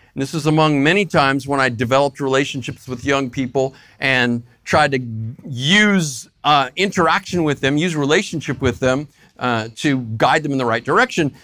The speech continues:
So I saw all of these guys were playing video games. We used to go over to one of our youth workers' house,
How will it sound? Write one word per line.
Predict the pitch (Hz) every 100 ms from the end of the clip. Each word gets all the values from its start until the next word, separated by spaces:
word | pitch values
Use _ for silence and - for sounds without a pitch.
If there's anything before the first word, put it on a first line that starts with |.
| -
So | - 226 220
I | 247 285
saw | - 208 190 185 185 - -
all | 214 262
of | 240
these | 208 160
guys | 185 170
were | 151
playing | - 170 151
video | 151 156
games. | 147 160 156
We | 196 262
used | 233
to | 175
go | 185
over | 190
to | 170
one | 165
of | 156
our | 131
youth | 143 196
workers' | 175 160 156 151
house, | 143 139